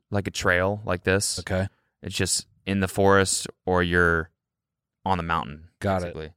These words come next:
Speaker 1: And it's just up and down, up and down, up and down. So there's, like, rarely, there was, like, three miles. It was, like, twenty, twenty-three miles in, I think. There was, like, a three-mile stretch that was just flat,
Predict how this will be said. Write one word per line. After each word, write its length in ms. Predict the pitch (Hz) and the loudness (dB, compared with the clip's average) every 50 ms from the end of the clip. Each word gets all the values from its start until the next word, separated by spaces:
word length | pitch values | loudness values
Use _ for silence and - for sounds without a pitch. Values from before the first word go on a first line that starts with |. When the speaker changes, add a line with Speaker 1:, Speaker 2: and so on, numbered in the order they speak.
| _ _ _ _ - | _ _ _ _ -2
Speaker 1:
And 100 | 101 95 | -2 0
it's 80 | 95 | 0
just 100 | 104 98 - | 0 0 2
up 180 | - 104 - - | 2 2 2 2
and 100 | 92 87 | 0 2
down, 260 | 87 87 85 85 85 - | 2 2 2 2 0 0
up 180 | 85 90 - | 0 0 0
and 100 | 90 87 85 | 0 -2 0
down, 300 | 87 82 82 85 82 80 | 0 -2 -2 -4 -6 -6
up 200 | - 76 87 - | -6 -6 -6 -6
and 100 | 85 82 | -6 -6
down. 300 | 82 82 80 78 78 71 - _ _ _ _ _ _ _ _ _ - | -4 -4 -4 -4 -6 -8 -12 _ _ _ _ _ _ _ _ _ -4
So 140 | - 117 | 0 2
there's, 180 | 113 117 117 110 | 4 4 4 4
like, 140 | 117 113 90 | 4 2 2
rarely, 600 | 85 92 107 107 113 117 113 110 107 101 98 95 | 2 4 6 6 8 8 6 6 6 6 4 4
there 140 | 87 110 113 | 4 4 6
was, 200 | 113 110 104 92 | 6 6 4 4
like, 200 | 104 98 92 87 | 4 2 2 0
three 440 | - - - 107 101 110 117 117 117 | -4 -8 -6 -2 2 4 4 4 4
miles. 600 | 107 101 95 92 90 85 80 76 78 78 - - - _ _ _ _ _ _ _ _ _ _ _ - | 4 4 4 4 4 4 2 0 -2 -4 -6 -8 -10 _ _ _ _ _ _ _ _ _ _ _ -4
It 40 | 107 | 0
was, 100 | 107 104 | 2 2
like, 180 | 104 95 - | 2 2 0
twenty, 640 | - - - 113 110 110 113 113 113 110 107 104 95 - _ _ _ _ _ _ _ _ _ _ _ _ _ _ _ _ _ _ _ - | 0 0 2 4 4 4 4 4 2 2 0 -2 -4 -8 _ _ _ _ _ _ _ _ _ _ _ _ _ _ _ _ _ _ _ -4
twenty-three 520 | - 127 135 143 131 - - 113 117 117 | 0 2 2 2 0 0 0 2 2 4
miles 380 | 110 101 95 101 101 101 98 92 | 4 4 6 6 6 4 4 4
in, 140 | 95 95 101 | 2 2 2
I 60 | 104 | 2
think. 400 | 104 - 117 117 123 123 - - | 0 0 -2 -2 -2 -2 -4 -2
There 100 | - 101 98 | 0 2 4
was, 120 | 98 95 | 4 4
like, 100 | 95 87 | 4 2
a 60 | 85 | 0
three-mile 500 | 90 - - 104 104 101 101 92 92 90 | -2 -2 0 2 2 4 4 4 4 2
stretch 360 | 87 - - 95 92 92 - - | 0 0 0 2 2 2 2 0
that 60 | 82 | -2
was 100 | 80 80 | -2 -2
just 120 | 87 82 - | -4 -8 -6
flat, 420 | - - 87 78 76 82 - - | -4 -2 0 2 2 0 0 -2